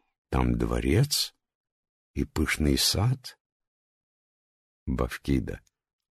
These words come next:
Тщетно слуги днём трудились, грохотал топор и лом. По ночам огни кружились. Смотришь — вал явился днём. Ночью в жертву человеки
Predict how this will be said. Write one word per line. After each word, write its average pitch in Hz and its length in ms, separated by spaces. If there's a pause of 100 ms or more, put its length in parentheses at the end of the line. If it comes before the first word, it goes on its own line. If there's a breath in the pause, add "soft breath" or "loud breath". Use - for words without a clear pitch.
(400)
Тщетно - 760
слуги 73 520
днём 71 420
трудились, 76 840
грохотал 76 800 (140)
топор 76 480
и - 20
лом. 73 400 (760)
По 101 80
ночам 95 480
огни 90 380
кружились. 82 840 (560)
Смотришь — - 800 (520)
вал 71 680 (460)
явился 71 760
днём. 69 520 (1600)
Ночью 90 680
в 73 100
жертву 76 760
человеки 80 960